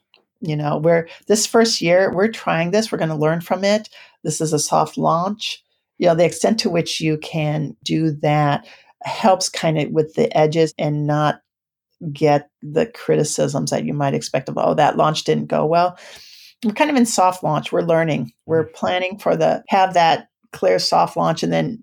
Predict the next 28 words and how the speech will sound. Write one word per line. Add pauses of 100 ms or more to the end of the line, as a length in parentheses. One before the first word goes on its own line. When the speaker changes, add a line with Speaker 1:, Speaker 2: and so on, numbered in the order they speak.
(140)
Speaker 1:
here's
where
we
expect
to
really
launch
it. (200)
But
we're
in
the
Speaker 2:
Mm-hmm. (120)
Speaker 1:
sandbox
mode. (580)
And
I,
I
really
like (480)
that
idea
of
working
with
that
sandbox
aspect.